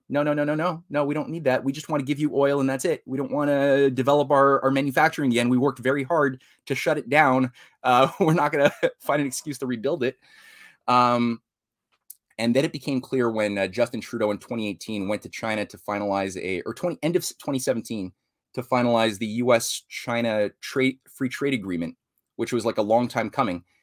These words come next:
And, uh, he was iced out. He got off the plane. He was going, he was going there to celebrate, like, being this great hero who made this big, great historic deal. Nobody met him. He was just like, "What?" <laughs> He,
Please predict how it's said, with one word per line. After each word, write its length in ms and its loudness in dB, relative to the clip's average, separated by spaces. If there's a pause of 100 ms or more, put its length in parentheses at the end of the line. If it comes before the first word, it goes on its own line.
(420)
And, 360 0
uh, 360 4
he 120 -8
was 200 -2
iced 260 -2
out. 180 2
He 100 -2
got 120 4
off 140 6
the 80 0
plane. 340 -2
He 80 -6
was 140 0
going, 380 2
he 100 -2
was 100 2
going 240 2
there 360 4
to 140 -14
celebrate, 520 0
like, 240 -2
being 180 0
this 120 -6
great 240 -4
hero 340 -2
who 100 -6
made 180 -2
this 140 -6
big, 380 -8
great 220 -6
historic 420 -6
deal. 280 -2 (600)
Nobody 400 2
met 200 2
him. 280 -4 (160)
He 120 -4
was 100 0
just 120 -8
like, 280 4
"What?" 280 -2 (220)
<laughs> 200 6 (720)
He, 120 0